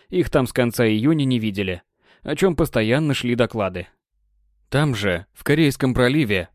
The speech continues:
появился восстановленный четвертый отряд погибшего Урио. По некоторым данным, его возглавил племянник самого Того. Небольшие крейсера в три тысячи тонн водоизмещением,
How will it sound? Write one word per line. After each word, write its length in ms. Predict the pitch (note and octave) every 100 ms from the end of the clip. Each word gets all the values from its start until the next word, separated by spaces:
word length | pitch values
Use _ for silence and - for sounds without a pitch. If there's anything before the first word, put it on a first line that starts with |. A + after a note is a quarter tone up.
| -
появился 500 | B2+ C#3 F#3+ - F3
восстановленный 600 | D#3+ B2+ B2 C#3 D#3+ D#3+
четвертый 500 | B2 A2 A2+ B2 A2+
отряд 300 | B2 D3+ C3+
погибшего 580 | C3 A2+ G#2+ C3+ C3+ -
Урио. 420 | E3+ B2+ F#2 E2 - _ _ _ - -
По 80 | F#2
некоторым 540 | F#2 F#2+ A2 A2 A2
данным, 320 | C3 D#3 C#3
его 320 | B2+ B2 A#2+
возглавил 480 | A2+ G#2+ B2 D3 D3
племянник 500 | C3+ A#2 A2+ A#2+ C#3+
самого 420 | - A#2 G2+ F#2+
Того. 460 | G2+ C#3 G2 F2 E2 _ _ _ _ _ - -
Небольшие 520 | G#2+ A#2+ D3 - F#3+
крейсера 540 | D#3 D#3 C3+ D#3 F3+ B2
в 60 |
три 220 | - G#2+
тысячи 420 | G2 A2+ A2+ G#2+ A2+
тонн 280 | D3+ C#3+
водоизмещением, 960 | B2 A#2+ B2 B2 A#2 F3+ D#3 G2+ E2+ E2